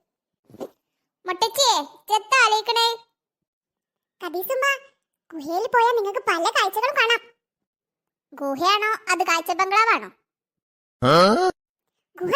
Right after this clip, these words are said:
Speaker 1: തന്നെ, ഒരുപാട് കാഴ്ചകളുള്ള ഗുഹ തന്നെ. എനിക്കിന്നാ കാണണ്ട. നിങ്ങൾക്ക് മയിലിനെ ഇഷ്ടല്ലേ? ആണെങ്കി അവിടെ കുറേ മയിൽപ്പീലിണ്ട്, ഞാൻ എടുത്തു വെച്ചേ, അത് വേണോ? ഏ,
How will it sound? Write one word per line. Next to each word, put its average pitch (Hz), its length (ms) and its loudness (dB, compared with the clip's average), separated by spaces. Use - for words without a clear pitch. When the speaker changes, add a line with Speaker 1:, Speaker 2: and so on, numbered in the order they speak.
Speaker 1:
തന്നെ, 587 200 0
ഒരുപാട് 381 400 0
കാഴ്ചകളുള്ള 587 480 -2
ഗുഹ 466 100 -2
തന്നെ. 392 180 -4
എനിക്കിന്നാ 415 420 -2
കാണണ്ട. 294 360 -2
നിങ്ങൾക്ക് 440 300 0
മയിലിനെ 480 380 0
ഇഷ്ടല്ലേ? 359 320 0
ആണെങ്കി 359 300 -4
അവിടെ 370 180 -4
കുറേ 392 240 0
മയിൽപ്പീലിണ്ട്, 480 560 2
ഞാൻ 381 160 -2
എടുത്തു 494 220 0
വെച്ചേ, 494 200 -2
അത് 415 140 0
വേണോ? 440 160 2
ഏ, 494 40 0